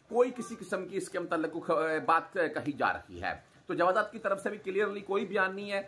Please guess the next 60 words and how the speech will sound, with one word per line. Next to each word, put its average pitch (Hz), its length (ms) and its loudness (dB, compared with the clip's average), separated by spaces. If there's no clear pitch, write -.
ये 160 80 2
सिर्फ, 196 420 -2
ए, 156 300 2
सोशल 175 280 -6
मीडिया 196 180 -2
की 220 140 -4
अफवाहें 165 440 0
हैं 202 100 0
और 185 120 4
कुछ - 260 -8
भी 202 100 -10
नहीं 202 200 -10
है। 185 180 -4
तमाम 180 260 6
दोस्त 202 340 0
सऊदी 165 240 2
के 165 80 -4
वीज़ा 165 260 -2
लेकर 170 340 -2
जा 160 140 6
सकते 196 280 -6
हैं, 185 160 -8
कोई 220 180 -2
मसला 190 300 -2
नहीं 196 160 -4
है, 190 180 -6
लेकिन 226 280 2
जो 233 140 6
मैंने 190 220 0
आपको 180 280 0
भाई 170 240 4
गिनवा 165 340 4
दिए 185 260 -4
हैं 185 220 -6
उनसे 302 320 -2
थोड़ा 226 200 2
परहेज 185 400 -2
कर 151 180 0
लें 170 180 -4
कि 175 60 -8
वो 190 380 0
इस - 180 -8
वक्त 170 180 -10
को 156 140 -6
तो 151 140 -8
थोड़ा 160 200 0
बहुत 160 180 0
issue 147 160 -6
चल 190 120 -2
रहा 202 120 0
है, 233 60 0
बाद 190 220 4
में 185 100 -8
वो 175 140 -2
भी 170 100 -6
इंशाल्लाह 151 300 -4
ताला 156 140 -2
clear 127 320 -2
हो 95 120 -2
जाएगा। 80 360 -8